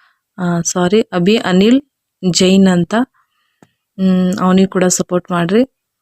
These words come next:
ಅವನ್ ಬರ್ತ್ಡೇ ಮಾಡ್ತಾ ಇರೋದು ಇವತ್ತು. ನಾವು ಹಳ್ಳಿ ಕಡೆ ನೋಡ್ರಿ, ಯಾವ ರೀತಿ ಪದ್ಧತಿಯಲ್ಲಿ ನಾವು ಬರ್ತ್ಡೇ ಮಾಡ್ತೀವಿ ಅಂತ. ಹಳ್ಳಿ ಪದ್ಧತಿ ಹಳ್ಳಿ ಕಡೆ ಯಾರೂ ಬಿಟ್ಟಿಲ್ಲ, ಸಿಟಿಯಲ್ಲಿ ಬಿಟ್ಟಾರೆ, ಆದ್ರೆ ಹಳ್ಳಿಯಲ್ಲಿ ಬಿಟ್ಟಿಲ್ಲ.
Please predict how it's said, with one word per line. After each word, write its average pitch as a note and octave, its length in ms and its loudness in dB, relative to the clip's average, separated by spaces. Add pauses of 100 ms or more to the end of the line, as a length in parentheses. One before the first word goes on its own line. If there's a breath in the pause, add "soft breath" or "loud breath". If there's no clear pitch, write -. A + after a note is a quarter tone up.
(1600)
ಅವನ್ G3+ 280 4
ಬರ್ತ್ಡೇ F#3+ 440 0
ಮಾಡ್ತಾ F3 340 0
ಇರೋದು F3 280 2
ಇವತ್ತು. E3+ 680 -2 (2250 soft breath)
ನಾವು G3+ 160 0
ಹಳ್ಳಿ G3 240 4
ಕಡೆ G3+ 220 2
ನೋಡ್ರಿ, F#3 380 2
ಯಾವ F#3 200 0
ರೀತಿ F#3+ 240 0
ಪದ್ಧತಿಯಲ್ಲಿ F#3 680 0
ನಾವು F3+ 320 2
ಬರ್ತ್ಡೇ F3 360 -2
ಮಾಡ್ತೀವಿ F3 360 -2
ಅಂತ. F3 180 -2
ಹಳ್ಳಿ F3 240 2
ಪದ್ಧತಿ F3+ 420 -2
ಹಳ್ಳಿ F3 260 2
ಕಡೆ F3+ 240 0
ಯಾರೂ F3+ 300 2
ಬಿಟ್ಟಿಲ್ಲ, G#3 360 0
ಸಿಟಿಯಲ್ಲಿ G3 480 2
ಬಿಟ್ಟಾರೆ, F3+ 380 0
ಆದ್ರೆ F3+ 260 0
ಹಳ್ಳಿಯಲ್ಲಿ F3 500 0
ಬಿಟ್ಟಿಲ್ಲ. F3+ 400 0